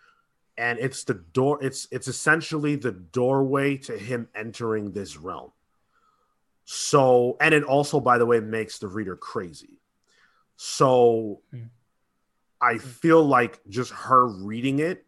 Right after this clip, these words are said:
Speaker 1: just her opening it up and, and using it, um, I think Pete has to be right, because in the comics, you don't read that and not lose it. Um,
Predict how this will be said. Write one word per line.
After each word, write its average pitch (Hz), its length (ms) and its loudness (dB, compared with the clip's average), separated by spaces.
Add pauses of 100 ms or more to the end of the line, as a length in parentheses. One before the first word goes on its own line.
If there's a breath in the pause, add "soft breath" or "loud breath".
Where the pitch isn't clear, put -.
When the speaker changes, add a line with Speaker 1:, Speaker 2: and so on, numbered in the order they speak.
(140)
Speaker 1:
just 110 160 -12
her 113 240 -4
opening 113 360 -6
it 107 80 -4
up 113 280 -2
and, 95 300 -12
and 92 200 -16
using 113 360 -8
it, 170 260 -8 (500)
um, 98 600 -6 (840)
I 85 160 -16
think 98 240 -16
Pete 104 220 -12
has 98 220 -8
to 92 80 -18
be 85 80 -16
right, 107 340 -8 (260)
because 104 720 -6 (1200)
in 117 120 -8
the 107 80 -8
comics, 143 480 2
you 117 80 -8
don't 127 260 0
read 143 260 0
that 87 300 -2 (380)
and 107 160 -10
not 98 320 -4
lose 92 240 -12
it. 78 160 -16 (600)
Um, 90 640 -12